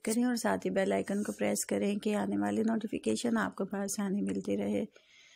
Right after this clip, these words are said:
तो मिलते हैं नेक्स्ट वीडियो में। दुआ में याद रखिएगा और अपना ढेर सारा ख्याल रखिएगा। मेरी नेक्स्ट वीडियो का इंतज़ार कीजिएगा।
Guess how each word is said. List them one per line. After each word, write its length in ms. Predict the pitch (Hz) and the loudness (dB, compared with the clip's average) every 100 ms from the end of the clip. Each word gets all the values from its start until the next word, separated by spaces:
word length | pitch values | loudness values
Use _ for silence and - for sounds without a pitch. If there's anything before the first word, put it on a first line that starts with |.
| _ _ - | _ _ -2
तो 140 | 226 220 | 2 4
मिलते 260 | 247 233 | 4 4
हैं 80 | 240 | 4
नेक्स्ट 280 | 240 226 233 | 4 2 0
वीडियो 300 | 226 220 233 | 0 2 2
में। 220 | 233 254 | 4 4
दुआ 180 | 208 190 | 4 2
में 140 | 185 190 | 2 2
याद 220 | 170 - | 2 0
रखिएगा 360 | 185 - 196 190 | -2 -2 -2 -2
और 80 | |
अपना 240 | 190 - 190 | -2 0 0
ढेर 200 | 208 220 | 0 0
सारा 320 | 233 240 240 | 0 0 0
ख्याल 280 | 240 240 233 | 0 0 0
रखिएगा। 560 | 233 - 240 240 240 254 | -2 -2 -2 0 0 2
मेरी 220 | 226 190 | 2 0
नेक्स्ट 280 | 190 190 - | -2 -2 -2
वीडियो 280 | 185 190 202 | -2 -2 -2
का 160 | 214 | 0
इंतज़ार 500 | 226 233 208 175 - | 0 0 -2 -2 -2
कीजिएगा। 720 | 185 - - - - - - | -2 -4 -4 -4 -6 -4 -8